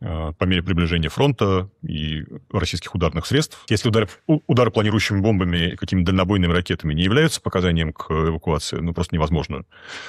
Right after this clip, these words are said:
эвакуировать всё, э, там, на, на, на такую глубину. Вот. То, когда, м, есть угроза,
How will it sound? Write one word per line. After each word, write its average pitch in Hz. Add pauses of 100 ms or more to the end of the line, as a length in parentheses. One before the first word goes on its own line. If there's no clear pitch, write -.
(120)
эвакуировать 90
всё, 104 (160)
э, - (880)
там, -
на, 82
на, 95
на 92
такую 92
глубину. 80 (560)
Вот. 80
То, -
когда, 92 (580)
м, 87
есть 98
угроза, 90